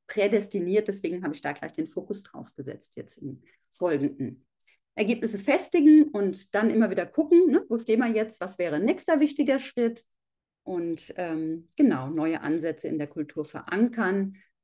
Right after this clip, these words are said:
Also das, was dann vereinbart wurde, zu gucken, also Stichwort Verhaltenskodex oder Verhaltensampel, ja, als regelmäßiger Tagesordnungspunkt zum Beispiel in der Teamsitzung, einmal pro Monat beispielsweise. Nicht in jeder Teamsitzung, ne, aber in regelmäßigen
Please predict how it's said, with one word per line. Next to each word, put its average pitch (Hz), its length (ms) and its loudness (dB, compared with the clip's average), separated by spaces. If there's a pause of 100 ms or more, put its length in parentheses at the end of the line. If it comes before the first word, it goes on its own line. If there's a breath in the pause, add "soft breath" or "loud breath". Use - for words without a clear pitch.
Also 151 520 -6
das, - 380 -8
was 160 120 -10
dann 151 180 -4
vereinbart 165 520 -4
wurde, 160 220 -4
zu - 220 -14
gucken, 156 600 -4
also 143 240 -6
Stichwort 147 420 -12
Verhaltenskodex 151 840 -8
oder 151 140 -12
Verhaltensampel, 143 1040 -8 (260)
ja, 277 260 -4
als 208 220 -6
regelmäßiger 180 680 -2
Tagesordnungspunkt - 960 -8
zum 151 140 -6
Beispiel 139 320 -8
in 220 120 2
der 226 120 2
Teamsitzung, 226 720 4
einmal 151 260 -2
pro - 180 -10
Monat 156 480 -2
beispielsweise. - 760 -10
Nicht 143 180 -2
in 151 100 0
jeder 226 240 2
Teamsitzung, 190 600 -2
ne, 294 160 -2
aber 202 160 -6
in 185 120 -6
regelmäßigen 147 800 -6